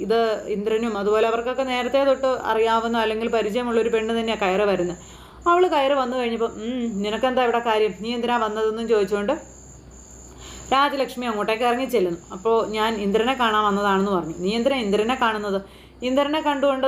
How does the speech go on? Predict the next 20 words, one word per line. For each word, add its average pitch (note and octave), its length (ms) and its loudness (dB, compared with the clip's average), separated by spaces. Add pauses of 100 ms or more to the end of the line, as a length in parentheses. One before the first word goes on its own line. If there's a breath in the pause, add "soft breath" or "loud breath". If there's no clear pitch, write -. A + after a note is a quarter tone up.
(120)
ഏഹ്, A#3+ 300 0
കണ്ടതുകൊണ്ട് A#3+ 500 2
നിനക്കെന്താ A3+ 460 0
നേട്ടം?" G#3 420 -2
തുടങ്ങിയ A#3 340 -2
കാര്യമൊക്കെ A3+ 400 0
ഇങ്ങനെ A3+ 180 -6
ചോദിക്കുമ്പം, G3+ 560 -2 (100)
"ഞാനത് G#3 340 0
ഇന്ദ്രനോട് A3 540 2
പറഞ്ഞോളാം" G3 600 -2
എന്ന് A#3 160 -6
പറഞ്ഞ് G#3+ 300 -2 (340 loud breath)
പെണ്ണ് F#4+ 220 -2
ഭയങ്കര F4 220 2
സ്ട്രോങ് D#4 340 0
ആയിട്ട് D4+ 160 0
തന്നെ B3+ 180 0
ഇങ്ങനെ A#3 200 -2
നിൽക്കുവാണ്. G3 400 -2